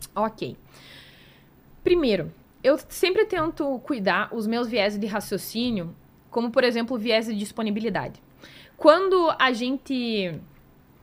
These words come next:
vê um determinado fenômeno acontecer, principalmente se ele é próximo a nós ou se acontece com a gente, a gente tende a enviesar e distorcer o quão fácil e comum e representativo ele é na sociedade,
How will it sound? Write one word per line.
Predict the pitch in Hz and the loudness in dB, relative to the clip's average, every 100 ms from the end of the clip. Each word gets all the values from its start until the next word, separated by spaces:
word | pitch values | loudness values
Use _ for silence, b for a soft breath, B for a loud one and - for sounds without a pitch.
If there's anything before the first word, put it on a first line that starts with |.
| - - - 170 175 - | -20 -20 -14 -12 -12 -8
vê | 202 254 330 233 - | 2 6 6 2 -6
um | 214 | -4
determinado | 220 220 214 185 196 | -2 -2 -2 -2 -4
fenômeno | 226 202 190 | -4 -2 -4
acontecer, | 185 196 180 - 202 226 - | -6 -8 -8 -6 -4 -6 0
principalmente | 320 403 359 269 262 294 | 0 0 0 0 0 -2
se | 269 | -2
ele | 240 | -4
é | |
próximo | 240 233 240 226 | 2 2 2 -4
a | 196 | -2
nós | 190 285 - | 0 -2 -4
ou | - 277 | 2 2
se | 349 | 2
acontece | - 233 226 214 214 | -4 -2 -2 -2 -6
com | - | -8
a | 190 | -6
gente, | 190 240 233 - - B B B B | -2 -2 -4 -10 -20 B B B B
a | 233 | 2
gente | 254 285 349 | 2 2 0
tende | - 247 254 277 294 - | 0 -2 0 -2 -4 0
a | - 240 - | 4 4 4
enviesar | 277 254 285 269 247 262 | 0 2 2 4 2 0
e | |
distorcer | 269 - 285 269 - 226 254 | -2 0 0 0 -2 2 2
o | 294 | 2
quão | 311 370 | 2 0
fácil | 427 330 233 - 320 294 | 4 6 6 4 -2 -2
e | |
comum | - 285 247 254 | 4 4 4 0
e | |
representativo | 285 - 294 277 277 262 247 | 0 -2 -2 -4 -4 -2 0
ele | 254 | 2
é | 196 | 2
na | 208 | 0
sociedade, | 214 214 254 151 - | -4 -6 -4 -6 -8